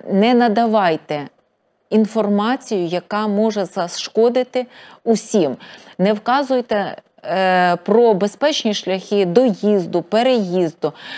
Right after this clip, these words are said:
Не розкривайте, де у вас там хтось, м, знаходиться зі зброєю. Ворог дуже пильний.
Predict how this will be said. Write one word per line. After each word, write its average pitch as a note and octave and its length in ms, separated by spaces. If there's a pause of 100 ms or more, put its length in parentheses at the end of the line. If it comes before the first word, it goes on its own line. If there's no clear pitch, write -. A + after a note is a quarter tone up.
(200)
Не G3+ 180
розкривайте, B3 880
де G#3 240
у A3 140
вас G#3 240
там G3+ 280
хтось, G#3+ 540
м, F#3 420
знаходиться G#3 640
зі G3+ 160
зброєю. D#3+ 800
Ворог A#3+ 560
дуже A3+ 400
пильний. D3 580